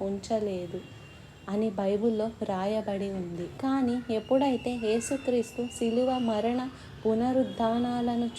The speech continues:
చూశారో, యేసుక్రీస్తు స్వయాన సహోదరులైన యాకోబు, యూదాలు కూడా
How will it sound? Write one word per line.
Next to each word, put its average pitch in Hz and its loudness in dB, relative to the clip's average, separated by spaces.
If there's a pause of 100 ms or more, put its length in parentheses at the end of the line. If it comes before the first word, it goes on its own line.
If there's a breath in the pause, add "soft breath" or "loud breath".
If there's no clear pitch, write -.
చూశారో, 214 -2 (560 loud breath)
యేసుక్రీస్తు 247 0 (140)
స్వయాన 233 0 (100)
సహోదరులైన 233 2 (120)
యాకోబు, 226 0
యూదాలు 233 2
కూడా 214 0